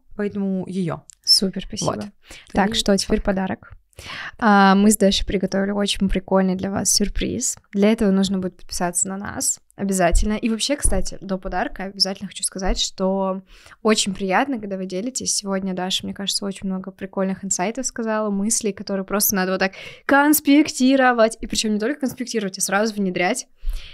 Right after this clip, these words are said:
Speaker 2: Поэтому, если вдруг у вас будут какие-то мысли, инсайты, обязательно выкладывайте, делитесь, мы будем репостить, отвечать. Мне кажется, это очень приятно всегда, когда люди вот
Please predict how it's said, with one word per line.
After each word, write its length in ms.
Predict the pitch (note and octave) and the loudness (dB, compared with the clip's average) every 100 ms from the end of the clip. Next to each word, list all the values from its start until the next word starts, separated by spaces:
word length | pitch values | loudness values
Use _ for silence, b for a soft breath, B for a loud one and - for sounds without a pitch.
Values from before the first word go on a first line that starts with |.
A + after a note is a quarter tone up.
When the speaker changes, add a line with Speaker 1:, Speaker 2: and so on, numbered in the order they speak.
| B B - | B B 2
Speaker 2:
Поэтому, 280 | G#3 A3 | 4 4
если 320 | G3 G#3 - G#3 | 4 4 2 -2
вдруг 320 | G3 F#3+ G3 | -2 -2 -2
у 40 | |
вас 180 | G3 G3 | -2 0
будут 180 | G3 F#3+ | -2 -4
какие-то 280 | - G3 F#3+ | -6 -4 -2
мысли, 400 | F#3+ G3+ - F#3 | 0 0 2 2
инсайты, 420 | F#3 G3 G#3 G#3 | 2 2 0 0
обязательно 360 | F3+ G3 G3 F#3+ | -2 -2 -4 -6
выкладывайте, 600 | F#3 F#3+ G3 G3 F#3+ F#3+ | 0 0 0 -2 -4 -4
делитесь, 400 | G3 A3+ A3+ A3+ | -2 -2 -2 -2
мы 100 | G#3 | -2
будем 240 | G#3 G3+ | -2 -2
репостить, 540 | G3+ - A3+ - - | -4 -2 -2 -2 -4
отвечать. 480 | G#3 G#3+ - A3 A#3+ | -6 -8 2 2 4
Мне 120 | A3 | 4
кажется, 280 | G3+ G3+ G#3+ | 4 2 2
это 120 | G3+ | 2
очень 300 | G3+ G#3 G3+ | 4 4 2
приятно 360 | F#3+ F#3 G#3+ A#3 | 2 4 4 2
всегда, 160 | - F3 | -2 -4
когда 180 | G3 | -4
люди 260 | F#3+ G3+ G#3+ | -2 -2 -2
вот 220 | F#3+ F#3 | -2 -6